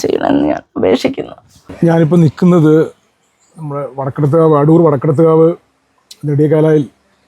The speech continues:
Speaker 2: ഏഹ്, ശിവകുമാറിൻ്റെ വീട്ടിലാണ്. ശിവകുമാറിൻ്റെ അമ്മ രാധാമണിയാണ് എൻ്റെ കൂടൊപ്പം നിൽക്കുന്നത്. ശിവകുമാറിൻ്റെ കഥ, ഏഹ്, ഉപജീവനത്തിനായി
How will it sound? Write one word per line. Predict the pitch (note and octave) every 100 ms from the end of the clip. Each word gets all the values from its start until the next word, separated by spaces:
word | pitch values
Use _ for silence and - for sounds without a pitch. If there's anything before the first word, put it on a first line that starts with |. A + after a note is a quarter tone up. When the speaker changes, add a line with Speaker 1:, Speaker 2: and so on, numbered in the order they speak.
| _
Speaker 2:
ഏഹ്, | B2 B2+ A#2+ -
ശിവകുമാറിൻ്റെ | C#3 C#3+ E3 E3 E3 D#3
വീട്ടിലാണ്. | B2+ A#2+ G2+ G2 _ _ _ _ -
ശിവകുമാറിൻ്റെ | - C3+ C3+ C#3 C#3
അമ്മ | B2+ C3+ - _ C3
രാധാമണിയാണ് | B2 B2+ C3+ C#3 C3 B2 B2 _ _ -
എൻ്റെ | A2+ A#2
കൂടൊപ്പം | A2 B2 G#2+
നിൽക്കുന്നത്. | G#2+ A#2+ G2+ - _ _ _ _ _ - _ _ _ _ _ _ _ _ _ _ -
ശിവകുമാറിൻ്റെ | D3 D3+ D#3 D3+ D#3
കഥ, | D3 D3+ B2+ C#3+ C3
ഏഹ്, | B2+ A#2+ - D3 C3+ - - - -
ഉപജീവനത്തിനായി | C#3+ C#3 D#3 D3+ D#3 D3+